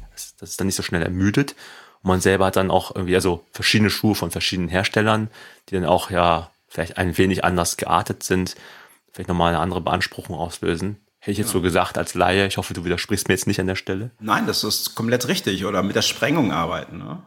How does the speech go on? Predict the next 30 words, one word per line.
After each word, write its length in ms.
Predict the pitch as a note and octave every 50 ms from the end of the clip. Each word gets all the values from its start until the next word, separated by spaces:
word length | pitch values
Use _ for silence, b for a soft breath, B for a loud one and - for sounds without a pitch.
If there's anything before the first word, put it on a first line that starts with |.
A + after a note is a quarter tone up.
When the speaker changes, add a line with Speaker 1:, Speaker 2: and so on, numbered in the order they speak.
| _ _
Speaker 2:
Also 360 | - - F2 F#2 F#2 F2 F2 -
gerade 300 | - - G2+ G#2 A2 A#2+
beim 160 | G2+ G2 G2
Speaker 1:
Sehr 140 | F#2+ G2 A2
guter 180 | C3 C3 -
Speaker 2:
Weitwandern 240 | D3+ D3+ - E3+ -
Speaker 1:
Punkt, 160 | G2 F#2+ G2
ja. 140 | B B B B B B B B B B _ _ _ -
Speaker 2:
ist 160 | A#2+ A2+ -
es 80 | A#2
tatsächlich 460 | - - G#2 F#2 F#2+ A2+ A2+ - D3 C3+
auch 80 | B2+
so, 540 | - - C#3 C3 C3 C3 C#3+ - - - _
wenn, 220 | - G2+ G2+ F#2+ F#2
desto 220 | G#2+ F#2 - G2+
höher 140 | G2 G2 G#2
die 80 | G2+ F#2+
Sprengung, 500 | - - - - G2+ A2+ C3 C#3+ D3+ C#3+
desto 280 | A2+ - - G#2 F#2+
weniger 320 | F#2 G2+ G#2 G#2 G2+ F#2+ F#2+
Muskulatureinsatz 920 | F#2 F#2 - - F#2+ F2+ - A2 A2 G#2+ - F#2+ F#2+ G2+ F#2+ F#2 - -
habe 260 | - - - - C3+
ich. 240 | E3 E3 - - b b b b b b b b b b _ _ -
Ähm, 300 | G#2+ G#2+ G2 G2 F#2+ -
und 80 | -
man 120 | G2 F#2+ -
kann 140 | - G2+
dann 100 | G2+ F#2+
sagen, 220 | - - G2 G2 F#2
okay, 480 | - - - A2 - - - - -